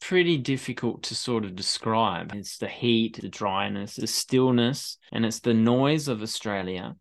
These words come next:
but it's also that smell of fire. And with climate change,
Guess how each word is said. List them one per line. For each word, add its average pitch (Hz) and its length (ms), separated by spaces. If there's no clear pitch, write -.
but 123 160
it's 117 200
also 131 440
that 104 260
smell 107 640
of 101 260
fire. 107 640
And 127 440
with 135 180
climate 165 420
change, 123 320